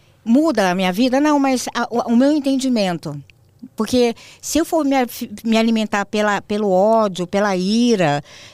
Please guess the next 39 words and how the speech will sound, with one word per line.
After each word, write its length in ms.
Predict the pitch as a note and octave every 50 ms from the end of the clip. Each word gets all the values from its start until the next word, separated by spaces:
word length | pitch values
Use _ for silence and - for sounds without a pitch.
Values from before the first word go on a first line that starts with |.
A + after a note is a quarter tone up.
| _ _
e 80 | - F#3+
se 140 | - - A3
eu 40 |
ficar 280 | G#3+ - B3 - B3+ B3
o 60 | A#3+
tempo 200 | - D4 D4 C#4
inteiro 280 | C#4 B3+ C4 A#3+ A3+ A3+
nessa 240 | A3+ G#3+ - - A3
energia, 400 | G#3 F#3+ F#3 F3+ G#3 B3+ C4 C4
eu 60 | C4+
não 80 | C#4+ B3+
vou 100 | D4+ D#4
conseguir 480 | - D4+ B3+ - C4+ A3 A3 A3+ A3+ A3 - _
ter 100 | A#3+ A3+
uma 220 | A3+ A3 A3 G#3+ G3+
sobrevida 800 | - - G#3+ G3+ G3+ G3+ G3 F3 F#3+ F#3+ F#3 F3 E3 E3 D3+ - - _ _ _ _ _ _ _
saudável, 880 | - - - - B3+ C4+ C#4+ C4 G#3+ F#3+ G3 A3 B3 A#3 F#3 F3+ D#3+ D#3+ - - - - - - _ -
é, 180 | F3 F3+ F3+ F3+ F3 E3+ - - _
é, 260 | - F3+ F3 F3 E3+ D#3+
fisicamente, 1120 | - - A3 A#3+ A#3 A#3+ A#3 A#3+ G#3+ G3 F#3+ F#3 G3+ A3 A#3 A#3 A3+ G#3 - - - F3 E3
né, 400 | E3+ F#3 G#3 A#3+ B3+ B3 A#3 G#3 - _
psic-, 320 | - - - - - - - _ _ - _
psicamente, 680 | - A#3 - - A#3 - G#3 F#3 F3+ F3 F#3 F#3+ - - -
é, 320 | F3+ E3+ D#3+ D#3 D3+ D3
psicologicamente, 920 | - - - - - A3+ A3 G#3+ G3+ F#3+ G#3 G3+ F#3+ F#3+ G3+ A3+ A3+ G3+ -
pra, 280 | - B3 B3 B3 B3
pra 220 | B3 - B3+ A#3+ A#3+
poder 260 | - B3+ A#3 A#3+ A#3+
cuidar 260 | A#3+ C4+ A#3+ A#3+ A#3+
dos 140 | A#3 B3 A#3
meus 160 | B3 B3 A#3
outros 220 | B3 A#3+ A#3+ - -
quatro 240 | C4+ C4 C4 -
filhos, 480 | B3+ - C4 A3 G3+ F3 E3 D3 C3+ -
que 100 | - F#3+
precisam 300 | - - - G#3 A3 A#3
muito 320 | A3+ A3 A3 A3 G#3+ G3+ F#3
de 100 | F3+ F3+
mim. 200 | D#3+ C3 C3+